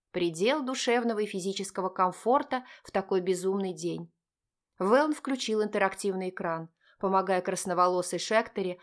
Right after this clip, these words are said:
найти нужные голографии. А я лениво достала свой планшет и положила на стол, будто собиралась записывать за лектором. Через пару минут рассказа Бекены Раи о традициях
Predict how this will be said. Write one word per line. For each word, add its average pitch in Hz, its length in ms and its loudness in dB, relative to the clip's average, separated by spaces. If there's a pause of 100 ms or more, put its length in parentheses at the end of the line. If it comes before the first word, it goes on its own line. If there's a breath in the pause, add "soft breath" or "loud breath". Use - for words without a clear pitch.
(180 loud breath)
найти 190 420 0
нужные 214 440 0
голографии. 170 840 -2 (380)
А 226 100 4
я 294 200 4
лениво 233 420 2
достала 185 480 0
свой 180 260 -2
планшет 180 560 -2 (280 loud breath)
и 220 80 2
положила 208 480 2
на 202 160 2
стол, 165 440 -2 (280 soft breath)
будто 196 320 2
собиралась 196 600 2
записывать 190 600 -2
за 175 140 0
лектором. 160 580 -6 (680)
Через 185 320 2
пару 190 300 4
минут 196 340 -2
рассказа 233 580 2
Бекены 196 480 0
Раи 180 260 4
о 165 80 2
традициях 190 720 0